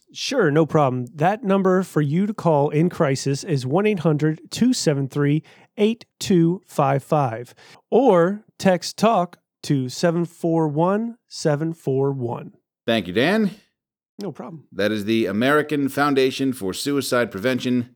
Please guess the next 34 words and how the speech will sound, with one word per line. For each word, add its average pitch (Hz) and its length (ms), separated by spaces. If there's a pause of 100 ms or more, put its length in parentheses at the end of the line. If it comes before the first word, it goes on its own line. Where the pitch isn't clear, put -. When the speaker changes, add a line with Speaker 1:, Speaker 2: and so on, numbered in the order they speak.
(120)
Speaker 2:
this 147 260
semester's 113 640 (160)
charity 107 560
swear 101 320
jar 90 420 (140)
recipient. 82 600 (340)
Now, 120 440
on 123 220
to 127 100
what 127 120
we've 113 160
got 113 220
going 107 260
on 101 420 (240)
tonight's 110 420
show. 95 500 (140)
Uh, 80 60
in 90 160
a 90 40
little 113 200
bit, 127 140
we're 101 60
gonna 87 160
head 95 140
over 87 180
into 82 120
Larry's, 139 600 (240)
get - 80
a - 20
little 69 160
cocktail, 127 840 (120)
a - 20
little 80 140
bullshit. 139 760